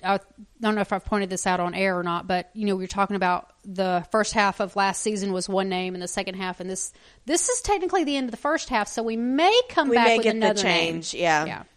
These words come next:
Speaker 2: Yeah. I
Speaker 1: Last,
Speaker 2: hope so.
Speaker 1: last thoughts.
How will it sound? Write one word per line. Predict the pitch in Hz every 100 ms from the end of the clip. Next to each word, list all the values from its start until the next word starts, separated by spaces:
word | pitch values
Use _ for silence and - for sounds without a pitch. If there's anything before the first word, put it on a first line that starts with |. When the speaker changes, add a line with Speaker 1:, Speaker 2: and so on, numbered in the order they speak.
| _ - -
Speaker 2:
Yeah. | - - - - - -
I | -
Speaker 1:
Last, | 254 302 - 175
Speaker 2:
hope | 156 175
so. | - - -
Speaker 1:
last | 247 285 311 -
thoughts. | 214 180 - - - -